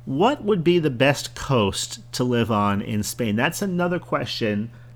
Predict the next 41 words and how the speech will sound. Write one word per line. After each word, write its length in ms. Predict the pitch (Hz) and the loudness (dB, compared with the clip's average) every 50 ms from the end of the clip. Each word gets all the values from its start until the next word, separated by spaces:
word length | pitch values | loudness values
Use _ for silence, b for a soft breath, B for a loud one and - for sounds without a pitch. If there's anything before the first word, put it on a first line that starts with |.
| B | B
that 180 | - 110 110 - | -6 -6 -4 -2
people 380 | - 135 131 131 139 135 120 113 | -2 -4 -4 -4 -6 -6 -6 -6
have 140 | 107 123 | -6 -6
asked 420 | - - 117 117 120 120 - - - | -4 -2 0 0 0 0 -2 -4 -6
who've 160 | 123 110 - | -6 -6 -6
considered 480 | - 113 107 - - 151 131 131 127 104 | -6 -8 -4 -2 0 0 0 0 -2 0
relocating 640 | 113 123 120 120 120 117 - - 117 104 104 104 101 | 0 0 2 0 0 -2 -2 -2 0 0 0 -2 -4
to 80 | - - | -4 -8
Spain. 520 | - - - 127 117 107 95 98 95 - - - - - - - - - - - - | -8 -4 -2 0 0 0 -2 -4 -8 -12 -16 -20 -20 -20 -20 -20 -20 -20 -20 -20 -20
It's 140 | - - - | -16 -6 -2
one 160 | 240 247 247 | -2 0 2
thing 140 | 262 262 220 | 2 0 0
to 60 | - | 0
go 180 | 160 151 139 143 | 2 2 2 2
there 220 | 147 143 139 135 | 2 2 2 2
on 60 | 117 | 0
a 60 | 113 | 0
tourist 400 | 110 - - 127 127 135 127 - | -2 -2 -2 0 0 0 -2 -2
visa, 480 | 113 110 123 127 123 139 143 131 131 131 B B B B B B B B | 0 0 2 2 2 2 2 0 0 -2 B B B B B B B B
enjoy 400 | 110 113 104 117 120 117 113 110 | -6 -4 0 2 2 4 4 4
a 60 | 104 | 2
week 240 | 101 120 123 120 135 | 2 2 2 2 0
or 80 | 123 | -2
two. 300 | 123 - - 131 127 120 | -2 2 2 4 4 2
It's 140 | - - - | 0 -2 0
another 220 | 147 147 143 131 | 2 2 2 0
thing, 220 | 127 - 135 123 120 | 0 -2 -2 -2 -2
of 100 | 113 117 | -4 -4
course, 280 | - 131 127 113 - | -4 -2 -2 -2 -4
to 120 | - - 113 | -4 -4 -4
live 380 | 107 110 151 214 254 202 156 | 0 4 4 6 6 4 4
there. 500 | 131 127 113 107 107 107 113 113 131 - B B B B B B B B | 4 4 6 6 4 2 2 2 0 -2 B B B B B B B B
You 80 | 123 | 2
begin 220 | 135 175 180 185 - | 6 6 6 6 6
to 100 | 165 160 | 6 6
notice 320 | 175 175 175 170 160 - | 8 8 8 8 6 4
more 240 | 156 151 160 165 147 | 4 6 6 6 6
things 320 | - - 170 165 156 135 | 4 2 2 2 2 2
that 100 | 143 131 | 4 4
are 100 | 123 123 | 4 4
wrong. 480 | 120 131 139 139 131 123 110 104 101 | 2 2 2 4 4 4 4 2 0